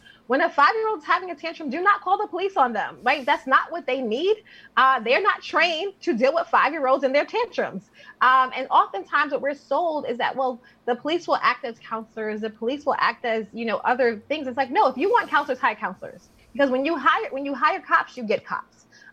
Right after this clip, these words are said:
Um, and we do not want cops in schools. And so I think, one, we don't want this N Y P D presence in our school buildings, especially as large it is, as it is. But it's simply not enough to just take those uniform officers from N Y P D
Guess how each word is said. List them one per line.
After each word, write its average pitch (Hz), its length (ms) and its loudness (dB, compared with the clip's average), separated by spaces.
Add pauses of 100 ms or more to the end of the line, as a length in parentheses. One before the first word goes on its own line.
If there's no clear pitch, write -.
Um, 233 220 4
and 233 160 -4
we 320 160 -2
do 311 140 -8
not 285 200 0
want 240 140 -4
cops 226 300 -6
in 202 80 -12
schools. 190 320 -10
And 202 100 -10
so 247 80 -2
I 262 120 2
think, 370 260 -8 (320)
one, 320 260 2
we 349 100 -2
don't 277 240 0
want 269 160 -2
this - 160 -8
N 240 160 -2
Y 233 140 0
P 233 160 -10
D 214 120 -8
presence 226 520 -4
in 233 100 -6
our 214 240 -4
school 185 240 -10
buildings, 175 360 -6
especially 233 400 -4
as 185 80 -6
large 175 200 -4
it 175 80 -12
is, 110 120 -12 (200)
as 190 200 -6
it 185 100 -10
is. 175 240 -4 (320)
But 247 100 2
it's - 160 2
simply 466 300 2
not 277 180 4
enough 240 360 0
to 269 60 -4
just 233 260 -4
take 247 200 -2
those 214 220 0
uniform 220 380 -4
officers 196 640 0
from 185 180 -10
N 226 160 -4
Y 196 120 2
P 196 180 -12
D 226 400 -2